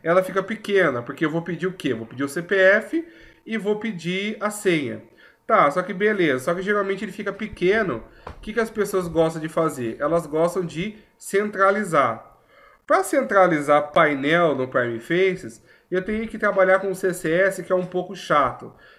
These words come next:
Eu não vou fazer isso. Então o que que eu vou fazer? Eu vou usar um diálogo. O diálogo no Prime Faces, por padrão, ele já abre centralizado. Então eu vou fazer isso então. Vem aqui, P dois ponto,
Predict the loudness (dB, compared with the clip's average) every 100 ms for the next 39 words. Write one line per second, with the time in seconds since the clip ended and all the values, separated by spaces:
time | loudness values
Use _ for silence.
0 | _ -2 0 2 0 0 -2 -2 -2 -2
1 | -4 -10 -20 -20 -20 _ 0 0 -2 0
2 | 0 2 2 2 0 -4 -2 0 2 4
3 | 4 2 0 0 4 4 2 -2 -8 -8
4 | _ -20 _ -4 -4 0 4 4 4 2
5 | -2 -6 0 0 0 -4 -2 -2 -2 -6
6 | -4 0 2 2 2 2 2 2 0 -8
7 | -18 -20 _ -2 0 2 4 6 4 2
8 | -4 -8 _ _ 0 2 4 4 4 4
9 | 6 4 2 -4 -2 -2 -2 0 -2 -2
10 | -8 0 0 0 -4 -6 -6 -8 -8 -20
11 | _ -20 -20 _ 4 4 4 0 -2 -2
12 | 0 -2 -6 -10